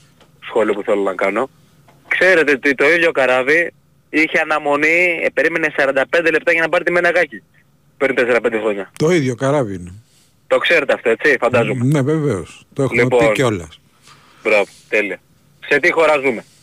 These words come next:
Speaker 1: Από εκεί και πέρα, το, το γεγονός ότι ζούμε σε αυτή τη χώρα είναι, είναι αποτύχει, έτσι. Το έχετε καταλάβει. Ξεκάθαρα.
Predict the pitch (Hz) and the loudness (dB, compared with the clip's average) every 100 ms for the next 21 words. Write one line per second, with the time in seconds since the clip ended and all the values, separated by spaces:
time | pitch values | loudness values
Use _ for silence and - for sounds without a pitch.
0 | _ _ _ 123 110 127 147 143 127 156 | _ _ _ -2 0 2 2 0 0 2
1 | 165 160 - _ _ _ _ _ _ _ | 2 -2 -6 _ _ _ _ _ _ _
2 | - 127 123 120 117 110 107 104 104 101 | -2 2 4 4 4 2 2 2 0 -2
3 | 98 - _ 113 113 117 123 135 147 139 | -4 -10 _ -2 2 2 2 2 0 0
4 | 123 127 123 117 - - - 107 113 147 | 0 2 2 0 -6 -20 -18 -8 -2 2
5 | 143 127 127 147 139 127 147 156 160 156 | 2 0 -2 0 0 0 2 2 0 0
6 | 160 151 143 147 131 110 110 135 110 _ | 0 2 0 -2 -2 -2 0 -2 -2 _
7 | _ _ _ - 123 120 123 120 139 123 | _ _ _ -4 -2 0 0 2 0 0
8 | 95 _ _ _ _ _ - - 123 139 | -4 _ _ _ _ _ -8 -4 -2 -2
9 | 127 98 | -2 -10